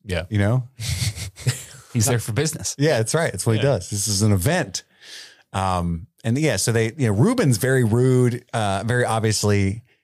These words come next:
Speaker 2: doesn't want them there. Hans is just kinda scared and quiet. They eventually get the pretzels or whatever, until finally they mention their brother, the doctor. Um, so the whole dynamic Ruben sets up is, "Hey, I live here with my nephew. My brother is the doctor. The doctor. Uh, why don't you ask him yourself?"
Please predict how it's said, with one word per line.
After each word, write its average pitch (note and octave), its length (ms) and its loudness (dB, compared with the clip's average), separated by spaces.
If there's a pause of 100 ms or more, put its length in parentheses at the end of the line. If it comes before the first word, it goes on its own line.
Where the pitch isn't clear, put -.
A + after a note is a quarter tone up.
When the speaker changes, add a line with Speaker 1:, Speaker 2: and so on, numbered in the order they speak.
Speaker 2:
doesn't A2+ 240 0
want A2 200 2
them G#2 120 0
there. G#2 240 0
Hans A2+ 320 0
is F#2+ 100 0
just G2+ 220 0
kinda G2 220 -4
scared G#2 340 0
and F#2+ 100 -4
quiet. F#2+ 460 0
They F#2 80 -4
eventually G2 300 -2
get F#2+ 120 0
the F2+ 60 -2
pretzels E2+ 420 -4
or E2 60 -4
whatever, E2+ 460 -2 (400)
until A2 240 0
finally A#3+ 460 0
they D3 100 2
mention B2+ 300 2
their G#2 100 2
brother, A#2+ 340 2
the F#2 80 -4
doctor. B2 460 -2 (420)
Um, E2 460 -4
so - 160 -4
the G2 80 2
whole B2 160 0
dynamic G#2 420 -2
Ruben G#2 280 0
sets F2+ 240 -2
up F2 100 2
is, F2+ 80 -2
"Hey, G2 120 2
I F2+ 40 0
live F2+ 160 0
here E2+ 100 -2
with D#2+ 140 -4
my E2 100 -2
nephew. C#3 460 0 (260)
My G2 120 -4
brother A#2 420 0
is G2+ 240 -6
the F2+ 160 -4
doctor. - 460 -4 (440)
The A2+ 200 -4
doctor. D#3+ 520 -4 (760)
Uh, F2+ 320 0
why A#2+ 160 -2
don't G#2+ 100 0
you G#2 80 0
ask - 160 -4
him A2+ 100 -2
yourself?" C3+ 520 -4